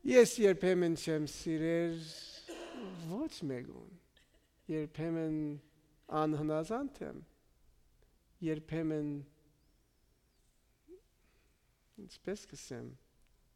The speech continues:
պետք է հարցնես Սոսին, նո, մի հարցներ իրեն։ Գիտես, ինչպես պիտի սիրենք իրարու։ Մարդ արարած ենք։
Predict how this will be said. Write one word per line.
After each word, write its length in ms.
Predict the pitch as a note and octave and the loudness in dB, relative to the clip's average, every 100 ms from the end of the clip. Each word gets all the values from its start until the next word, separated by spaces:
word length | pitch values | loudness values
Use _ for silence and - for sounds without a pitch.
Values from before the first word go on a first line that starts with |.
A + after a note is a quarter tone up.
| _ _ _ - | _ _ _ -8
պետք 240 | E3+ - E3 | -6 -4 0
է 80 | |
հարցնես 440 | D#3 D3 D#3 D3 - | 0 0 -2 -4 -4
Սոսին, 460 | C#3+ B2+ - C3+ | -8 -8 -8 -4
նո, 100 | C3 | -2
մի 140 | C3 F3+ | 2 4
հարցներ 600 | D3+ D3 - D3 C#3 C3 | 4 2 0 -2 0 0
իրեն։ 320 | B2 B2+ A#2+ A2 - - - - - _ _ _ _ _ _ _ _ _ _ - | -2 -4 -6 -8 -14 -18 -20 -20 -20 _ _ _ _ _ _ _ _ _ _ -20
Գիտես, 380 | - - F3+ - | -20 -6 -6 -4
ինչպես 520 | A#3+ G#3 - G3 F#3+ - | -4 -4 -2 -2 -2 -4
պիտի 240 | C#3+ B2 | -6 -6
սիրենք 560 | - - A2+ A2 - _ - | -8 -8 -6 -6 -10 _ -10
իրարու։ 440 | B2+ A#2 - - C#3 _ _ _ _ _ _ _ _ _ _ _ _ _ _ _ - _ _ _ - | -10 -8 -10 -14 -18 _ _ _ _ _ _ _ _ _ _ _ _ _ _ _ -20 _ _ _ -6
Մարդ 280 | D3 F3 D#3 | 0 0 0
արարած 500 | C#3+ B2+ A#2 A#2+ B2 | -4 -2 -4 -8 -12
ենք։ 220 | A#2+ | -16